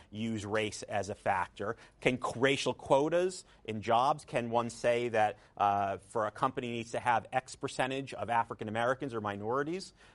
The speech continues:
Uh, do we do that? The other problem is, of course, political,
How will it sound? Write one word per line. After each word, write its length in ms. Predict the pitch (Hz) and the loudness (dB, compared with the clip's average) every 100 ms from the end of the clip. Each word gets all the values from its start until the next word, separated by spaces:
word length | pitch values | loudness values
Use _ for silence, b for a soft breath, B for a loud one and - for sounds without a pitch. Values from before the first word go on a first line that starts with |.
| - | -4
Uh, 140 | 90 | -4
do 220 | 92 104 | -2 -4
we 160 | 104 95 | -2 -4
do 240 | 87 113 | -4 0
that? 340 | 104 131 190 - - _ b b b _ - | 4 4 4 -2 -14 _ b b b _ -10
The 140 | 170 | 2
other 200 | 165 190 | 2 2
problem 480 | 196 175 170 170 180 | 2 2 4 2 -2
is, 140 | 143 | -4
of 120 | 156 - | -4 -6
course, 400 | 143 135 123 - | -2 0 0 -4
political, 680 | - 208 247 220 117 82 | -6 2 2 2 -4 -8